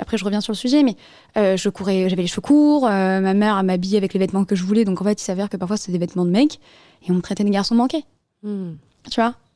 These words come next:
Speaker 1: parce
Speaker 2: Mm.
Speaker 1: que je ne rentrais pas dans la perception stéréotypée de la féminité. Et donc, pour revenir à la masculinité, à la virilité, et ça, euh, euh, Lucille, euh, Quillet et Lucille Pétavine, on, on parle très bien dans leurs deux essais.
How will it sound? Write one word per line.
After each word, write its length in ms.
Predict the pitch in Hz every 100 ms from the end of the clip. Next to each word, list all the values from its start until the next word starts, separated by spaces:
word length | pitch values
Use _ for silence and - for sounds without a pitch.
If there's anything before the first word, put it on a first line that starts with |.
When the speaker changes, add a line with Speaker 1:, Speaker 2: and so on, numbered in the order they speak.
| -
Speaker 1:
parce 200 | 208 185
Speaker 2:
Mm. 20 |
Speaker 1:
que 280 | 294 330 254
je 120 | 226
ne 100 | 220
rentrais 320 | 220 247 190
pas 180 | 247 294
dans 140 | 262
la 140 | 220 -
perception 680 | 240 233 233 - - 247
stéréotypée 680 | 247 - 233 208 202 226 277
de 40 |
la 80 | 254
féminité. 460 | 220 208 202 202 - _ - - - - -
Et 60 | 247
donc, 140 | 349
pour 120 | 370 254
revenir 380 | 240 262 311
à 40 | 262
la 100 | 214
masculinité, 600 | 214 - 240 233 220 294
à 60 | 214
la 100 | 190
virilité, 540 | 214 202 202 202 302
et 60 | 240
ça, 300 | - 247 208
euh, 40 | - - - - - - - -
euh, 120 | 202
Lucille, 480 | 180 214 - - 254
euh, 460 | 202 180 180 180 180 -
Quillet 460 | - - 214 247 226
et 40 |
Lucille 240 | 196 - 214
Pétavine, 380 | 220 220 214
on, 380 | 240 180 - -
on 40 | 208
parle 160 | 202
très 140 | - 240
bien 120 | 247
dans 100 | 220
leurs 120 | 190
deux 180 | 220 220
essais. 240 | 208 226